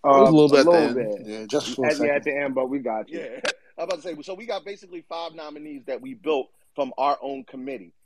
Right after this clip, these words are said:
Speaker 4: Now, next in the process, which will happen over the course of this month, is we're gonna narrow those five nominees down to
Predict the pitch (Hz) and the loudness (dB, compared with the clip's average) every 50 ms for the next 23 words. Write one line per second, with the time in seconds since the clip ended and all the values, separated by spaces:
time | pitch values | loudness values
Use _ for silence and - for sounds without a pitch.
0 | _ _ 120 135 147 156 135 117 107 95 - _ _ _ _ _ _ _ - 127 | _ _ -6 -4 -4 -4 -4 -6 -8 -12 -14 _ _ _ _ _ _ _ -18 -14
1 | 120 127 147 180 202 202 - - - 185 170 156 156 - - 165 170 165 151 - | -10 -4 -2 -2 -2 -2 -4 -10 -10 -10 -8 -8 -10 -10 -6 -6 -4 -4 -4 -8
2 | 143 131 - - 135 - - 127 120 120 139 156 143 - 160 143 131 - 131 123 | -12 -16 -14 -16 -16 -16 -12 -8 -8 -6 -4 -4 -6 -6 -8 -12 -10 -8 -10 -10
3 | 110 113 - - 143 127 110 - 110 113 104 - - 120 - 190 190 156 147 - | -10 -12 -12 -8 -8 -8 -8 -10 -10 -12 -12 -10 -8 0 2 4 4 4 2 0
4 | _ _ _ _ _ - - 135 127 120 156 170 180 165 143 135 139 - _ 127 | _ _ _ _ _ -2 -2 -2 0 0 -2 -2 0 0 -2 -4 -6 -10 _ -6
5 | 131 139 143 139 135 135 127 135 135 135 120 - - - 147 165 180 180 160 147 | -2 0 0 0 0 0 -2 -4 -6 -8 -10 -12 -6 -4 -2 0 0 -2 -4 -6
6 | 143 131 131 127 123 120 123 123 120 107 _ _ _ _ _ _ - 123 117 117 | -10 -10 -10 -12 -12 -16 -16 -16 -18 -18 _ _ _ _ _ _ -14 -12 -12 -12
7 | 117 | -14